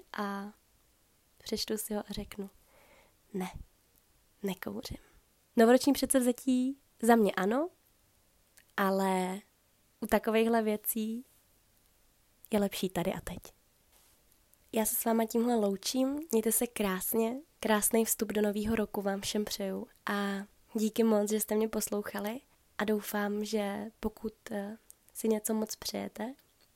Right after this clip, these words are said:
ať už s něčím začít nebo s něčím skončit, tak se vám to podaří a já vám přeju všechnu sílu světa, protože když jsem to zvládla já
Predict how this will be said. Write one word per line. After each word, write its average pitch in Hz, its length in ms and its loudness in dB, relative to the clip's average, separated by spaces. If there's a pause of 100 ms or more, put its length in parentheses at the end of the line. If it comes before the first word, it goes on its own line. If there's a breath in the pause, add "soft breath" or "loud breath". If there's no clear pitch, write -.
(300)
ať 214 180 -4
už 208 100 -2
s - 60 -4
něčím 214 320 -2
začít - 360 -6
nebo 208 240 -4
s 214 40 -8
něčím 220 300 -4
skončit, 202 520 -6 (380)
tak - 200 -6
se - 140 -6
vám 202 160 -4
to 202 380 -6
podaří 202 600 -6
a 202 80 -6
já 196 140 -4
vám 196 140 -6
přeju 196 220 -8
všechnu - 380 -4
sílu 208 280 -4
světa, 190 540 -6 (380)
protože 190 720 -6 (240)
když 247 140 -2
jsem 285 180 2
to 277 80 -2
zvládla 220 360 -2
já 185 240 -4